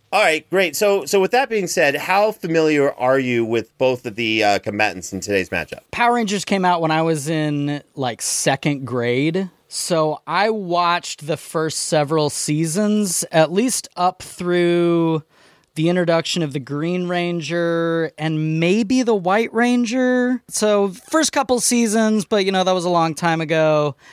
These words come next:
Speaker 2: And Godzilla, I mean, I've seen the original nineteen ninety-eight Roland Emmerich original classic at least twice.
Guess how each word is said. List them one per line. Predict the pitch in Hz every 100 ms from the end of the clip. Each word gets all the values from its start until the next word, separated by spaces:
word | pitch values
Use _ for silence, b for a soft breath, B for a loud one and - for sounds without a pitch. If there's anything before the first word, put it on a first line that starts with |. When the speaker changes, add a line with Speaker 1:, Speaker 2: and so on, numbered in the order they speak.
| B
Speaker 2:
And | 170
Godzilla, | 180 190 185 269 214 180 165 147
I | 185
mean, | 185 180 175 -
I've | 208 240 233 208 175 143
seen | - - 190 185 180 170 165 156 151 147 - _
the | 165 147 143
original | 170 156 180 185 180 185 175 170 165 160 156 b b b b
nineteen | 147 165 160 - 160
ninety-eight | 151 151 143 143 135
Roland | 139 139 135 131
Emmerich | 135 131 127
original | 131 131 139 135 131 120 120 117 113 110 110 _ _ _ - _
classic | - 160 147 139 - 117 110 - -
at | 139 139
least | 160 131 - - - _ _ _ _ -
twice. | - 123 98 - - -